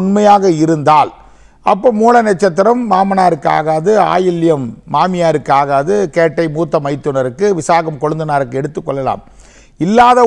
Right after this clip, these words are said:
ஊர்களுக்கு வழி சொல்லியே பழக்கப்பட்டவர்கள். யாரோ ஒருவருக்கு மூல நட்சத்திரத்தில் பிறந்த ஒரு பெண்ணுக்கு இப்படி நடந்து மூல நட்சத்திரத்தினால் அல்ல, ஆனால் நடைமுறையில் தசாபுத்தி அடிப்படையில் மாமனாருடைய ஸ்தானம் என்பது ஒரு பெண்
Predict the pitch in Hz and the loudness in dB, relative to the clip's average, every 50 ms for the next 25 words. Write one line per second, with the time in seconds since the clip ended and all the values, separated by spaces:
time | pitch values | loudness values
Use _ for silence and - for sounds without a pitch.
0 | 226 220 214 196 196 180 180 160 180 220 202 165 175 196 233 208 185 208 202 202 | 2 2 0 2 2 2 0 0 0 0 2 2 0 0 0 0 0 0 0 2
1 | 214 220 196 - 170 170 190 175 170 190 156 180 160 120 156 143 135 117 101 104 | 2 2 2 2 0 0 0 0 -2 -6 -6 -6 -6 -4 -4 -4 -4 -4 -6 -8
2 | 92 - _ _ _ _ _ _ _ _ - 113 131 156 175 185 196 214 226 240 | -10 -14 _ _ _ _ _ _ _ _ -10 -4 0 2 4 6 6 6 4 4
3 | 262 285 285 277 247 233 226 233 226 226 214 196 160 214 214 208 185 185 214 233 | 6 4 4 4 6 4 4 4 4 4 2 2 0 0 -2 0 2 2 2 2
4 | 247 226 220 196 - 214 202 160 - 190 196 175 160 185 180 139 - 170 170 180 | 2 2 0 0 0 -2 -2 -2 -2 -2 -2 0 0 -2 -4 0 0 0 0 0
5 | 180 180 175 160 160 151 143 120 - 165 175 185 196 208 180 139 156 165 147 117 | 0 0 0 0 0 -2 -2 -2 -2 -2 0 0 -2 -4 -4 -2 -2 -2 -2 -2
6 | 101 98 113 131 151 175 190 208 214 214 - - - - 156 151 143 196 180 160 | -2 -2 -2 -2 0 2 2 2 0 -2 -4 -8 -10 -10 -10 -8 -8 -8 -8 -4
7 | 160 165 202 214 226 185 185 196 226 247 254 220 202 196 180 - - 269 254 - | -2 -2 -2 -2 -2 -4 0 0 2 2 2 0 -2 -4 -4 0 0 0 0 2
8 | - 262 262 233 - - 262 247 262 269 285 285 262 165 160 185 220 247 262 233 | 2 2 2 2 2 0 0 2 2 2 2 2 2 2 0 0 2 2 4 4
9 | 151 107 - - - - _ - _ - _ _ _ _ - - _ _ _ - | 4 2 0 -6 -16 -20 _ -20 _ -20 _ _ _ _ -20 -20 _ _ _ 0
10 | - 175 202 214 196 185 190 185 175 165 175 214 254 285 277 262 254 240 240 208 | 2 2 4 4 2 2 2 0 0 2 2 2 0 0 2 2 2 2 2 0
11 | 180 185 180 - 240 247 269 233 247 208 190 - 214 190 180 196 208 226 190 180 | 0 0 2 4 4 2 4 2 0 -4 0 2 2 2 4 2 0 0 -2 -2
12 | 202 180 165 170 196 247 240 196 180 180 208 247 269 269 262 262 262 254 240 226 | 0 0 0 2 4 2 2 2 2 2 2 2 2 2 2 4 2 2 2 2
13 | 220 214 208 196 - - 190 180 196 220 220 196 185 170 156 156 160 208 254 240 | 2 0 0 0 0 0 0 0 2 0 -2 -2 -2 -4 -2 -2 -2 0 -2 0
14 | 202 190 196 190 190 151 - - 202 220 254 262 | 0 0 2 2 0 -2 0 0 0 0 0 0